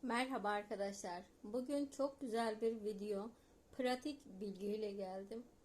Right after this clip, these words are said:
İşinize yarayacağına kesinlikle eminim. Ee, videoya başlamadan önce lütfen beğeni yapmayı unutmayın arkadaşlar. Beğeniler çok önemli. Ee, biz lahanayı şimdiye kadar,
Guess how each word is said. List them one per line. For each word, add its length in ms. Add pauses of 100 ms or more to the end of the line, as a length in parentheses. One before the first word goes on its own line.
(480)
İşinize 460
yarayacağına 920
kesinlikle 640
eminim. 640 (1120)
Ee, 580
videoya 560
başlamadan 680
önce 500
lütfen 420 (200)
beğeni 300
yapmayı 420
unutmayın 500
arkadaşlar. 880
Beğeniler 520
çok 280
önemli. 580 (2000)
Ee, 320
biz 260
lahanayı 560
şimdiye 540
kadar, 380